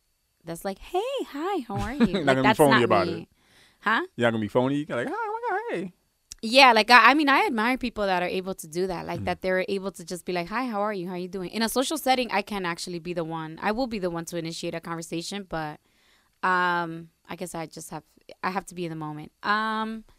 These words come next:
Speaker 2: Get a couple drinks in you. I hear you.
Speaker 1: Nah, no, not even. Um, I don't know. I guess, I guess I, I'll know when it's,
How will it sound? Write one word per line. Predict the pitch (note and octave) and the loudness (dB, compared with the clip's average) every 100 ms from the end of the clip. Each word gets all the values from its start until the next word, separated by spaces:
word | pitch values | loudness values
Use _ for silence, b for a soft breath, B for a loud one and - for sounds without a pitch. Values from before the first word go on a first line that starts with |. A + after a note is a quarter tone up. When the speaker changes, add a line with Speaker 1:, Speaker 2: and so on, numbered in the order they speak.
| b b b b _ A2+ | b b b b _ -8
Speaker 2:
Get | G#2 | -6
a | |
couple | G2+ G2 | -4 -4
drinks | G#2+ G#2+ F2+ | -2 -4 -4
in | F#2+ | -8
you. | F#2 | -4
I | - | -2
hear | D4 D#4 | 0 -2
you. | D#4 E4+ - | -4 -8 -4
Speaker 1:
Nah, | D4+ A4+ F4+ F3+ | -2 0 0 0
no, | E3+ A#3 C#4 | 0 0 0
not | G#3 B3+ | 2 2
even. | D4 G#3+ E3 F3+ b b b - | 2 0 -4 -8 b b b 2
Um, | G#3+ A3 A3 G#3+ G3 - _ _ _ _ _ _ _ _ - | 6 6 6 4 -4 -12 _ _ _ _ _ _ _ _ 0
I | C4+ | 2
don't | D4 | 4
know. | A3 | 2
I | A3 | 4
guess, | C#4+ D#4+ D#4 - - - - _ _ _ _ _ _ _ _ _ _ _ _ _ _ _ _ _ _ _ - | 6 4 2 -4 -8 -10 -16 _ _ _ _ _ _ _ _ _ _ _ _ _ _ _ _ _ _ _ -6
I | A3 | 2
guess | B3 C#4+ | 4 6
I, | C#4 - _ _ _ _ _ _ _ _ _ _ _ _ G3 | 4 2 _ _ _ _ _ _ _ _ _ _ _ _ 4
I'll | A3+ | 4
know | A3+ G3+ F#3+ | 4 4 2
when | F3 E3 | 0 -4
it's, | D#3+ - - - - | -8 -10 -14 -14 -20